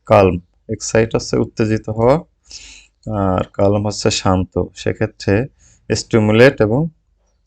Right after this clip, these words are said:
কুল ডাউন, এটা হচ্ছে উত্তর। চারটার অর্থ জানলে সহজেই উত্তর বের করা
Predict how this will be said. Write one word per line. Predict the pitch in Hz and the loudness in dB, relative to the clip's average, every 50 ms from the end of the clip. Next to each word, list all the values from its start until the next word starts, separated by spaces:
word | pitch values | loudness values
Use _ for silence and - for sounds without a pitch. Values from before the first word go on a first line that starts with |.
| _ _ | _ _
কুল | - 127 123 120 101 | 0 2 4 4 6
ডাউন, | 95 90 87 87 85 _ _ - | 6 4 4 2 -2 _ _ -20
এটা | 98 - - 98 92 92 | -14 -4 -2 0 0 0
হচ্ছে | 90 90 - - 98 | -2 -4 -6 -6 -6
উত্তর। | 95 90 _ _ _ - 95 90 87 - - - _ _ _ _ _ _ _ _ _ _ _ _ _ _ _ _ _ _ _ _ _ - - - - - - - _ _ _ _ _ _ - | -6 -6 _ _ _ -8 -8 -8 -8 -10 -14 -20 _ _ _ _ _ _ _ _ _ _ _ _ _ _ _ _ _ _ _ _ _ -20 -20 -20 -20 -20 -20 -20 _ _ _ _ _ _ -4
চারটার | - - - - - 113 110 | -4 -4 -2 0 0 2 4
অর্থ | 104 104 104 - _ - | 4 4 2 0 _ -2
জানলে | 127 123 123 123 123 123 120 123 123 123 127 143 160 156 | 0 2 2 0 0 2 0 0 0 2 2 2 2 0
সহজেই | 156 - - - 101 101 107 104 107 110 110 110 107 | -4 -6 -6 -6 -4 -4 -6 -4 0 0 2 2 2
উত্তর | 104 101 _ - 101 98 | 0 -4 _ -6 -4 -4
বের | 92 90 95 95 - | -2 -2 -2 -2 -2
করা | - 95 92 92 | -4 -4 -4 -4